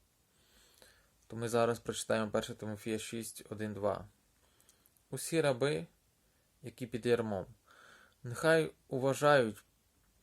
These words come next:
панів своїх гідними всякої честі, щоб не зневажалися Боже ім'я та наука. А ті, хто має панів віруючих, не повинні не дбати про них через те,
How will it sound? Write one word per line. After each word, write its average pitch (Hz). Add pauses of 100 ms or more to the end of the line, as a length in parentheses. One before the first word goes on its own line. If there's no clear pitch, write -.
(920)
панів 127
своїх 98
гідними 120
всякої 113
честі, - (1600)
щоб -
не 117
зневажалися 117 (380)
Боже 113
ім'я 113
та 113
наука. 107 (1200)
А 123
ті, 160
хто 165
має 160
панів 160 (300)
віруючих, 107
не 147
повинні 165
не 110
дбати 110
про 110
них 107
через 107
те, 131